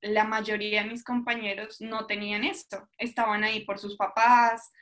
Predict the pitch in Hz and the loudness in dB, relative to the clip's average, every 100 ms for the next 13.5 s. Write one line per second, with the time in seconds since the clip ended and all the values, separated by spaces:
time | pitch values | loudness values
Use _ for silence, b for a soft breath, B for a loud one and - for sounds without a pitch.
0 | b 226 220 214 208 220 233 233 226 220 | b -4 -2 -2 0 4 6 6 4 0
1 | 240 220 214 214 208 208 202 226 233 240 | -6 -6 -4 -2 -2 -4 -2 4 4 4
2 | 247 262 254 202 - 226 220 196 196 208 | 4 4 4 2 -2 -4 -2 -2 0 0
3 | 220 233 233 240 226 - 202 104 101 185 | 2 0 2 2 2 0 -2 -4 -4 0
4 | 214 202 190 190 214 208 214 202 196 190 | 2 2 0 -4 -6 -6 -4 -4 -4 -4
5 | 208 202 214 196 214 214 214 220 208 208 | -2 -2 0 0 4 4 2 0 -6 -6
6 | 202 233 - 202 233 240 240 254 240 226 | -10 -12 -8 -4 0 2 0 0 2 2
7 | 220 240 202 202 202 226 247 247 254 226 | 2 0 -2 -2 -2 4 4 4 2 2
8 | 240 220 202 208 214 226 214 233 233 175 | 0 0 0 2 4 4 2 0 -2 -6
9 | - 254 254 254 - - b b b - | -2 4 6 6 0 -8 b b b -2
10 | 285 294 294 277 262 254 233 220 269 254 | 4 6 6 4 4 2 2 2 2 2
11 | 220 247 294 247 254 190 220 _ _ - | 2 0 2 2 2 0 -6 _ _ -20
12 | - _ _ _ _ 247 240 240 233 226 | -20 _ _ _ _ 0 2 4 2 0
13 | 226 214 214 214 | -2 2 2 0